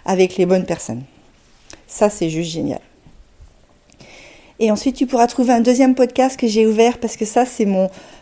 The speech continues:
petit plaisir, on va dire, c'est mon, mon, mon, ma passion. Euh, mon deuxième podcast s'appelle Les yeux fermés. C'est un podcast de contes initiatiques que j'ai créé,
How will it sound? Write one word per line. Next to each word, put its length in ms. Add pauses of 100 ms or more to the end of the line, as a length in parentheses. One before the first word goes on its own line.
(100)
petit 240
plaisir, 680
on 60
va 120
dire, 200
c'est 260
mon, 540 (500)
mon, 320
mon, 320
ma 260
passion. 720 (640)
Euh, 400 (1080)
mon 120
deuxième 280
podcast 400
s'appelle 500
Les 240
yeux 60
fermés. 540 (280)
C'est 140
un 80
podcast 420
de 60
contes 320
initiatiques 840
que 140
j'ai 180
créé, 400